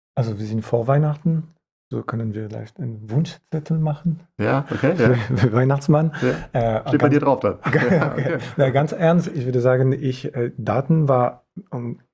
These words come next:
Speaker 1: korrekt, also sag mir, wenn ich falsch bin, äh, weil ich bin zurück von, von seit fünf Jahren, aber war immer Daten ziemlich, äh, Kritik, äh, bei eBay, ist schwierig, also, äh, wie sagt man, ähm, touchy als
Speaker 2: Mhm.
Speaker 1: Topic. Das ist na-, natürlich, wie du sagst, seit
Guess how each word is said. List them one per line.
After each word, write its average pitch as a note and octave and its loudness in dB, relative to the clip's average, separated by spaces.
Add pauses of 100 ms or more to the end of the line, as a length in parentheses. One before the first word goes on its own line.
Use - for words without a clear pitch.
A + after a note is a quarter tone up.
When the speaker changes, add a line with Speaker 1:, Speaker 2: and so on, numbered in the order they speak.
(180)
Speaker 1:
korrekt, B2 0
also A#2 -6
sag A#2 -2
mir, A#2+ 2
wenn A2+ 0
ich G#2+ -6
falsch A#2 -4
bin, G#2+ -4
äh, G#2 -8
weil G2+ -4
ich G2+ -14
bin G#2+ -8 (100)
zurück C3+ 2
von, G#2+ -6
von A2 -8
seit A2 -4
fünf C#3 2
Jahren, E3 4
aber A#2 2 (360)
war A#2+ 0
immer D3 6
Daten A#2 -2
ziemlich, A2 -4
äh, A#2 -8 (200)
Kritik, - -8
äh, A#2 -6
bei G#2 -8
eBay, A2 -2
ist C3 -8
schwierig, B2 -4
also, G#2+ -6
äh, G#2+ -8
wie B2 -10
sagt G#2+ -10
man, G#2 -8 (280)
ähm, G#2+ -10
touchy F3+ -2 (260)
als C3 -6
Speaker 2:
Mhm. - -8
Speaker 1:
Topic. D#3+ -2 (140)
Das A#2+ -8
ist - -20
na-, A2+ 0
natürlich, B2 -4
wie B2 -6
du G2+ -12
sagst, A2+ -6
seit A2+ -6